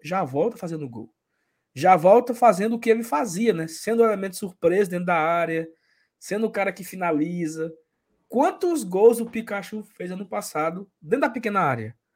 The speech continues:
Um cara que era ala direito, né? Um ala direito, um cara pra jogar no, no meio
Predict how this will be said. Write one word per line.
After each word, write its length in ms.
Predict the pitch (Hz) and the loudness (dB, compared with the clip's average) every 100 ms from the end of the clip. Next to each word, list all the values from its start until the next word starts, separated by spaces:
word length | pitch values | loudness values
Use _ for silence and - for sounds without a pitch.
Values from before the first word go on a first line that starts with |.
| _ _ | _ _
Um 100 | 160 | -8
cara 260 | 160 175 185 | 0 4 4
que 160 | 185 180 | 2 2
era 200 | 175 170 | 4 6
ala 160 | 196 | 4
direito, 500 | 180 190 143 117 - _ _ _ | 0 4 4 2 -8 _ _ _
né? 140 | - - _ _ _ _ - | -18 -18 _ _ _ _ -4
Um 120 | 156 | 2
ala 160 | 220 | 4
direito, 420 | 240 233 208 226 220 | 4 2 4 4 2
um 40 | |
cara 160 | 196 190 | -8 -8
pra 100 | 190 | -8
jogar 220 | 185 202 | -6 -6
no, 60 | |
no 160 | 202 196 | -6 0
meio 180 | 214 | 4